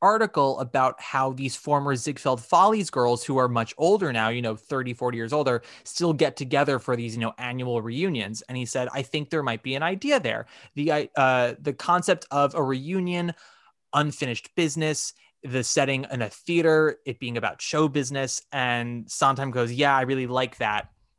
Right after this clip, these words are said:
And all they really have the idea of is the concept of it being a reunion of people in a theater. That's what they have. And then they decide later on it's gonna be a murder mystery called The Girls Upstairs. Uh, it,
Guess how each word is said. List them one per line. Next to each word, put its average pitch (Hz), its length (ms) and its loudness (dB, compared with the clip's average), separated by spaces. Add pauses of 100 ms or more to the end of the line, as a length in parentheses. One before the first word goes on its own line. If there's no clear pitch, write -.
(500)
And 156 180 2 (100)
all 156 200 8
they 190 100 6
really 156 260 2
have 135 500 0
the 127 180 -2
idea 143 340 0
of 127 340 2
is 131 360 -2
the 143 480 -8 (300)
concept 127 360 0
of 123 120 2
it 120 120 -8
being 120 200 -6
a 117 60 -2
reunion 160 500 -2 (140)
of 127 480 0 (720)
people 135 320 0
in 127 120 -2
a 117 60 0
theater. 107 420 -8 (240)
That's 131 160 2
what 147 120 -2
they 135 80 2
have. 113 280 0 (200)
And 127 160 -2
then 127 260 -2
they 131 120 0
decide 139 520 2
later 127 260 2
on 120 140 2
it's 117 80 -8
gonna 117 160 -6
be 113 120 -8
a 107 40 -6
murder 160 320 2
mystery 139 440 -4
called 117 420 -2
The 113 80 -10
Girls 120 320 0
Upstairs. 113 640 -6 (840)
Uh, 123 220 2
it, 139 120 -8